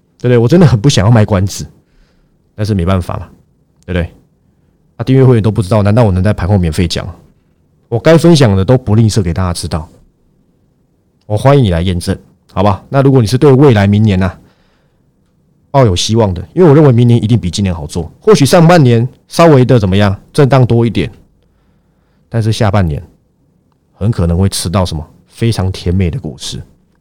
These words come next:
好吧？我今年空头一年也，也已经让大家验证过了，对不对？麻烦你去看看我的这个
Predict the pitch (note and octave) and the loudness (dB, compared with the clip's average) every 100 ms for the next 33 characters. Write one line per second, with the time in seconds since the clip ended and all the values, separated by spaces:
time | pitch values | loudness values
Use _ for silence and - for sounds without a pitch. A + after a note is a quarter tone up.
0 | _ F#2 F#2+ - _ _ _ _ _ _ | _ -4 -4 -6 _ _ _ _ _ _
1 | B2 B2+ F#3 E3 C#3+ D3+ - D#3+ C#3 C3 | -4 2 4 4 4 2 -2 0 2 2
2 | B2 G#2 G2+ G2+ G#2 G2+ G#2 A2 A#2 G#2+ | 0 0 -2 -4 -4 -2 0 0 2 2
3 | G#2 G2+ F#2 F2+ F2+ D#2 - _ _ _ | 0 0 -2 -2 -4 -6 -10 _ _ _
4 | _ _ _ _ _ _ _ _ _ _ | _ _ _ _ _ _ _ _ _ _
5 | _ _ _ _ _ _ _ _ - A#2 | _ _ _ _ _ _ _ _ -6 -2
6 | A2+ - _ _ A#2 A#2+ A2 A#2+ A#2 A#2 | -4 -6 _ _ -4 -2 -2 -2 0 0
7 | G#2+ F#2 - _ _ _ _ _ _ _ | 0 -2 -8 _ _ _ _ _ _ _
8 | _ _ _ _ - F#2+ G2 A2 G#2 G2 | _ _ _ _ -6 -4 -2 -2 -2 -2